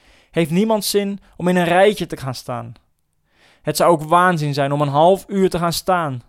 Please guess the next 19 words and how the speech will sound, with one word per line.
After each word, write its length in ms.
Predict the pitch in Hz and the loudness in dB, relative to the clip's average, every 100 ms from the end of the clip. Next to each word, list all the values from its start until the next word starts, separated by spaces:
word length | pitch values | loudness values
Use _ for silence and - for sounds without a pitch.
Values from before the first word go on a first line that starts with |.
| _ | _
terwijl 240 | - 170 165 | -4 0 2
je 60 | |
ook 160 | 190 170 | 2 0
ergens 260 | 147 131 | -2 -4
lekker 220 | 131 135 135 | -6 -8 -8
kunt 180 | 151 | -8
gaan 160 | - 151 | -6 -4
zitten. 320 | 156 170 123 - _ _ _ _ _ _ _ _ - _ | -4 -6 -10 -12 _ _ _ _ _ _ _ _ -20 _
Dus 240 | 151 190 | -2 0
roep 160 | 196 190 | 0 -2
je 80 | 175 | 0
bij 160 | 160 | 0
binnenkomst: 680 | 156 160 156 156 151 - - _ _ _ - | 0 -2 -2 -4 -4 -12 -20 _ _ _ -20
"Kto 280 | - 196 | 0 0
poslednji?" 680 | 196 190 170 202 214 165 127 - _ _ _ _ _ 135 | 2 0 2 2 2 -2 -6 -10 _ _ _ _ _ -2
Wie 140 | 175 | 0
is 120 | 202 | 0
de 100 | 165 | 0
laatste? 520 | 180 185 196 - 135 | 0 2 0 -4 -10